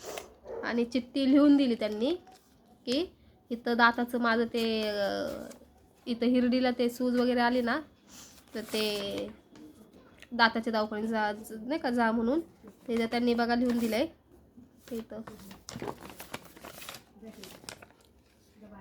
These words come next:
हे इथं लिहून दिले. ते म्हणले की, अं, तिथं गेले ना दाताच्या ह्याच्यात, तर हे चिठ्ठी दाखवा माझी, ते काय करायचंय दाताचं, नाही का, ते हिरडीचं काय करायचंय,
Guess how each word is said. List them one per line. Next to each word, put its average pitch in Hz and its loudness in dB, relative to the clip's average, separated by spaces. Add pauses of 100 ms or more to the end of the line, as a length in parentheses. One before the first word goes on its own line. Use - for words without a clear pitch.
(320)
हे 269 2
इथं 254 -2
लिहून 247 4
दिले. 233 2
ते 247 0
म्हणले 240 2 (680)
की, 277 0 (1500)
अं, 226 -2 (140)
तिथं 240 0
गेले 262 4
ना 269 2
दाताच्या 220 2
ह्याच्यात, 233 -2
तर 240 2
हे 226 4
चिठ्ठी 240 -2
दाखवा 233 0
माझी, 226 -2 (480)
ते 202 -6
काय 214 4
करायचंय 214 -4
दाताचं, 208 -4
नाही 294 0
का, 294 -4
ते 220 -2
हिरडीचं 226 0
काय 214 -2
करायचंय, 214 -4